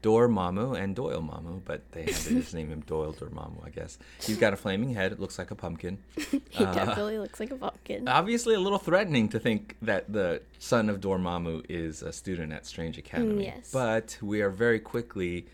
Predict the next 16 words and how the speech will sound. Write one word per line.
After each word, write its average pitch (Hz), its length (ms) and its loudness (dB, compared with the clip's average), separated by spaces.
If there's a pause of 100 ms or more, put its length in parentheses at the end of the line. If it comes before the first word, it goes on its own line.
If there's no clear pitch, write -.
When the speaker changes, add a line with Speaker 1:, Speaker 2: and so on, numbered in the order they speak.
(160)
Speaker 1:
assured 90 500 -2
by 78 160 -4
the - 100 -12
teachers 67 720 -8
that, 80 260 -14
uh, 73 200 -10 (600)
not 87 240 -4
evil, - 260 -12 (240)
at 71 140 -10
least - 320 -16 (220)
as - 80 -18
far - 140 -12
as - 80 -18
we - 80 -20
can - 120 -20
tell. - 200 -20